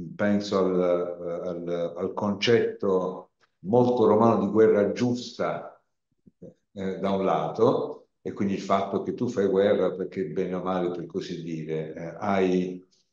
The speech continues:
delle ragioni che ti sostengono e che ti autorizzano o addirittura ti obbligano a muovere guerra, come anche il,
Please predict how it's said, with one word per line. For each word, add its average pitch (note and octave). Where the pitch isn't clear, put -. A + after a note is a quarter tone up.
delle F#2+
ragioni A2+
che F#2
ti G2+
sostengono G#2+
e F2+
che G#2
ti B2
autorizzano A2+
o G#2+
addirittura F#2
ti F2
obbligano E2+
a F2
muovere G#2+
guerra, G#2
come B2
anche F2
il, F2+